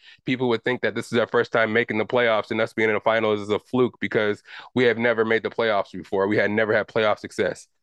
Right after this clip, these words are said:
I-, it's just kinda crazy how casual some people can be in that sense, man.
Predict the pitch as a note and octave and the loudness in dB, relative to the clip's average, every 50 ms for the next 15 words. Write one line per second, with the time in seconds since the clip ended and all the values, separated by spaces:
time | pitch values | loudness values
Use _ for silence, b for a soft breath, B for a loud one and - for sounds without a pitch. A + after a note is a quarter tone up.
0 | _ _ _ _ _ _ - - - - - - C#3 D3 - D#3+ C#3+ - F#3+ D#3+ | _ _ _ _ _ _ -8 -6 -4 -2 0 0 0 0 0 -2 0 0 0 -2
1 | D#3 D3+ - E3+ C#3+ C#3+ B2+ C3 B2+ B2+ A#2+ - - C3 C3 C3+ C3 B2 A#2 A2 | -2 -2 0 0 0 0 0 0 0 0 -2 -2 -2 -2 -2 0 -2 0 0 -2
2 | G#2+ - B2+ A#2+ A#2 - B2+ - A#2+ G#2+ - G2+ G2+ G2+ A#2+ B2 A#2 G#2+ G#2+ G#2 | 0 0 -2 -2 -2 -4 -4 -4 -4 -2 -2 -4 -2 0 0 0 0 0 0 -2
3 | G2+ - - - A2+ B2 A2 F#2+ - G2+ G2+ G2+ G#2+ | -2 -4 -4 -2 -2 -2 -2 -4 -6 -4 -4 -2 -4